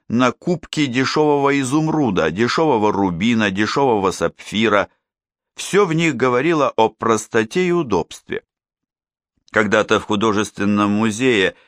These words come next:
она видела яйца Фаберже. Они словно вмещали в себя целый мир, крохотный мир царей и цариц,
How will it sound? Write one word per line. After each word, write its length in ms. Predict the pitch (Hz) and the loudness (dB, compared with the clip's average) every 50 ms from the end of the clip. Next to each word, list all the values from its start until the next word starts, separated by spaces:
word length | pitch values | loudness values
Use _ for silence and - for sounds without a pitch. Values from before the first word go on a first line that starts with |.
| _ _ _ _ _ _ | _ _ _ _ _ _
она 280 | - 98 101 113 120 113 | 0 2 2 2 2 0
видела 440 | 117 135 123 123 131 123 120 120 | 0 0 0 2 0 2 2 0
яйца 520 | 113 107 113 127 127 127 120 - - 123 120 | 0 0 2 2 2 0 -2 -2 -4 -4 -4
Фаберже. 760 | - - 117 110 110 123 120 120 117 95 - 82 64 - - _ _ _ _ _ _ _ _ _ _ _ _ _ _ _ - | -2 -2 -2 0 0 0 0 0 -2 -2 -2 -2 -2 -4 -6 _ _ _ _ _ _ _ _ _ _ _ _ _ _ _ -2
Они 400 | 90 95 98 98 98 98 98 - | 0 2 2 2 2 2 0 -2
словно 460 | - - 104 101 101 98 92 98 98 | -6 -6 -2 0 0 0 2 0 0
вмещали 680 | 98 98 98 98 95 98 - - - 117 123 120 110 101 | 0 0 0 0 -2 -2 -4 -4 -2 -2 0 0 0 -2
в 60 | 90 | -4
себя 340 | - - 92 87 90 92 87 | -6 -8 -4 -2 0 -2 -2
целый 540 | - - - - 127 135 131 131 135 131 127 | -2 -6 -4 -2 0 0 0 0 -2 -2 -2
мир, 420 | 123 131 131 127 113 87 73 69 - _ _ _ _ _ _ _ _ _ _ _ _ _ _ - | -2 -2 0 0 0 0 -2 -6 -10 _ _ _ _ _ _ _ _ _ _ _ _ _ _ -4
крохотный 640 | - 175 220 226 - - 196 185 - 156 147 143 135 | 0 0 2 2 2 0 -2 -2 -2 0 0 2 2
мир 400 | 135 135 143 160 175 165 143 - _ _ _ _ | 0 0 0 0 0 0 -2 -6 _ _ _ _
царей 480 | - - 123 117 110 113 139 156 139 117 | -4 0 2 2 2 2 0 -2 -2 -4
и 20 | |
цариц, 680 | - - - 90 82 80 85 98 92 - - - - | -4 -2 -2 0 0 0 -2 -4 -6 -10 -16 -20 -20